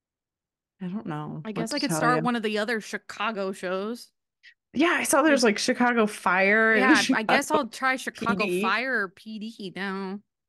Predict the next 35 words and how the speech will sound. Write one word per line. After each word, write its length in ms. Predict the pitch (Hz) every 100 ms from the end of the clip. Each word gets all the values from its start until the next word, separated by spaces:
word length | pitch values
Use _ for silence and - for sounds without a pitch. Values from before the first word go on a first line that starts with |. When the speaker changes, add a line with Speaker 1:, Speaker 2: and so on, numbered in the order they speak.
| _ _ _ _ _ _ _ _ _ _ _ - - - - - -
Speaker 1:
I 60 | 196
watch 320 | 226 254 -
nine 340 | - 202 170 180
one 220 | 180 180
one, 220 | 170 170 175
which 160 | 170
is 140 | 165 -
so 720 | - 156 147 151 156 151 147
cheesy, 760 | - 160 117 - 170 185 214 -
be-, 280 | 196 180 _ 190
but 100 | 185
I 120 | 180
just 220 | 190 196
love 180 | 170 165
it 80 | 165
Speaker 2:
Oh, 40 | 277 285
Speaker 1:
because 20 |
Speaker 2:
that's 240 | 277 277 -
with 140 | 302
what's 180 | 254 247
her 60 | 165
Speaker 1:
Brian 160 | 156
Speaker 2:
face. 160 | 214 196
Speaker 1:
Safi 480 | 143 - - - -
is 120 | 214
in 120 | -
it. 140 | - -
<laughs> 140 | 311 220
Speaker 2:
Yeah, 180 | 226 185
he's 260 | 247 247
in 80 | 254
it, 140 | 247 -
and 160 | 214 208
then, 180 | 202 190
um, 480 | 185 180 180 185